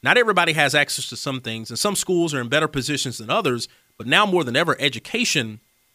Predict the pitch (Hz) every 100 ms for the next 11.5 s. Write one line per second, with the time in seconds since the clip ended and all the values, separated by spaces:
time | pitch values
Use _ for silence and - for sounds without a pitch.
0 | _ _ _ _ 147 143 117 190 269 151
1 | 139 117 - 123 117 - - _ - 147
2 | 135 98 95 151 165 - - 139 139 135
3 | 110 95 110 113 107 107 104 98 - _
4 | _ - - 156 165 214 175 202 196 190
5 | 180 156 160 160 - _ _ 147 202 -
6 | 156 139 120 120 123 127 123 185 185 135
7 | 127 139 127 123 117 - 156 131 123 120
8 | - _ _ _ - - 156 131 123 92
9 | - 139 - 117 120 101 - 156 143 123
10 | 123 117 117 123 120 113 120 147 135 120
11 | 131 139 139 110